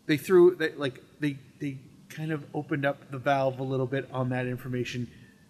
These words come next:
to deflect from the fact that they completely glossed over the wanting to know about or get a, get a response to union talk. And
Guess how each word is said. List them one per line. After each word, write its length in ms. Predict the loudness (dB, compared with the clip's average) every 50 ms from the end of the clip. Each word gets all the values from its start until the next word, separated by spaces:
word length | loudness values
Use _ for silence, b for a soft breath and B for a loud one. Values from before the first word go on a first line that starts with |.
| b -8
to 100 | -6 -4
deflect 400 | -4 -4 0 0 0 0 0 -2
from 120 | -6 -4
the 60 | -4 -2
fact 320 | 0 0 0 0 0 -4
that 120 | -10 -6
they 80 | -6 -6
completely 880 | -6 -6 -14 -14 -14 -8 -4 -4 -4 -2 -4 -4 -2 -2 -4 -4 -8 -16 -20 -20 -20 -20 _ -20 -20 -20 -20 -20 -20 -20 -20 -18 -12 -6
glossed 420 | -2 0 0 0 0 -2 -6 -6 -2
over 320 | -2 -2 0 0 0 0 0
the 160 | 0 -4 -4 -6 -16 -20 -20 -20 -20 -20 _
wanting 320 | -4 0 2 2 2 2 0
to 120 | 0 -2
know 200 | 0 2 2 2
about 300 | 2 2 2 0 0 -4 -12 -20 -20 _ _ -20 _ _ _ _ _ _ _ _
or 100 | -14 -14
get 180 | -8 -6 -6 -4
a, 200 | -2 -4 -4 -4
get 140 | -6 -6 -4
a 20 |
response 500 | -4 -4 -6 -4 -2 -2 -2 -2 -4 -6
to 340 | -6 -4 -2 -2 -2 -2 -4 b b b b b b b b -20 -20 -20 -20 -20 -14 -6
union 340 | -2 0 2 2 2 0 -2
talk. 320 | -4 -8 -10 -10 -16 -20 -20 -20 -20 -20 -20 -20 -20 -20 _ _ -20 -20 _ -20 _ -20 -20 _ -20 -16 -6
And 600 | -2 0 2 2 2 2 2 2 0 -2 -2 -6